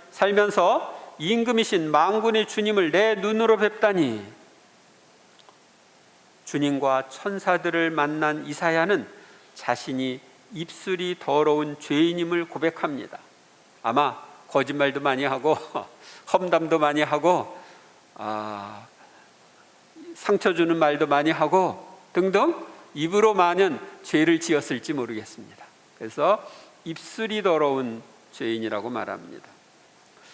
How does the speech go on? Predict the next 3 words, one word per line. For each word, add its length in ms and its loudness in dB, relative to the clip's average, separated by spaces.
하느님의 640 2
빛을 360 -4
받을수록 880 2